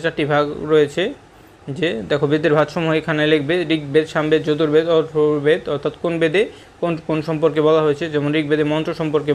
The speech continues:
বলা হয়েছে, তারপরে সামবেদে কীভাবে ঈশ্বরের উপাসনা গানের মাধ্যমে করা হয় সেগুলো বলা হয়েছে, তারপরে যজুর্বেদে কীভাবে যজ্ঞ অনুষ্ঠান করা হয় সে সম্পর্কে বর্ণনা করা হয়েছে, এগুলো তোমরা এখানে লিখবে। তো দেখো এর পরবর্তীতে তোমার কী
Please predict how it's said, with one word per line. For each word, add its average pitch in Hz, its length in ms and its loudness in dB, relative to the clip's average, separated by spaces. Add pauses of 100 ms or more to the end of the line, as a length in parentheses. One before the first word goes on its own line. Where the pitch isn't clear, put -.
বলা 151 200 4
হয়েছে, 151 280 2 (400)
তারপরে 139 300 -4
সামবেদে 160 500 2
কীভাবে 156 280 2
ঈশ্বরের 147 320 0
উপাসনা 160 380 -4
গানের 151 280 0
মাধ্যমে 147 320 -2
করা 156 160 2
হয় 147 140 0
সেগুলো 143 280 0
বলা 147 200 4
হয়েছে, 143 300 -2 (480)
তারপরে 147 220 -2 (100)
যজুর্বেদে 160 460 2
কীভাবে 151 240 2 (120)
যজ্ঞ 156 220 2
অনুষ্ঠান 151 340 -4
করা 151 180 2
হয় 147 200 2
সে 143 80 -2 (140)
সম্পর্কে 143 300 -2 (100)
বর্ণনা 139 340 -2
করা 139 180 0
হয়েছে, 139 220 -4 (100)
এগুলো 147 180 0 (100)
তোমরা 147 180 0 (540)
এখানে 147 240 -2 (120)
লিখবে। 135 300 0 (600)
তো 175 60 0 (100)
দেখো 175 220 2
এর 180 120 -2
পরবর্তীতে 202 500 2 (100)
তোমার 175 200 -2
কী 180 80 0